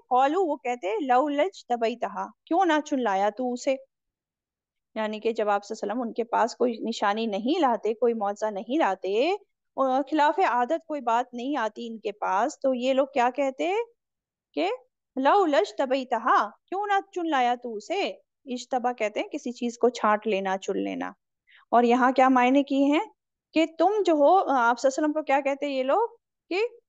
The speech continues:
"तुमने उसे ईजाद क्यों नहीं कर लिया, अपनी तरफ से क्यों नहीं बना लाते कोई निशानी?"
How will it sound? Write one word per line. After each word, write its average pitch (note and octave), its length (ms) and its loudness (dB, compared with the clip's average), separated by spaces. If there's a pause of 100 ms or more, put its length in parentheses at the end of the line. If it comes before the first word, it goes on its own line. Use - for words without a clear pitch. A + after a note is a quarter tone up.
"तुमने G4+ 280 -2
उसे G#4+ 240 0
ईजाद C#4 340 0
क्यों C#4 180 -6
नहीं C4+ 120 -6
कर A#3 220 -2
लिया, C4+ 240 0
अपनी D#4 300 -2
तरफ F4 220 -2
से E4+ 140 -8
क्यों D4 160 -4
नहीं C#4 120 -4
बना B3 220 -4
लाते G#3+ 280 -2
कोई A3+ 180 -8
निशानी?" A#3 580 -4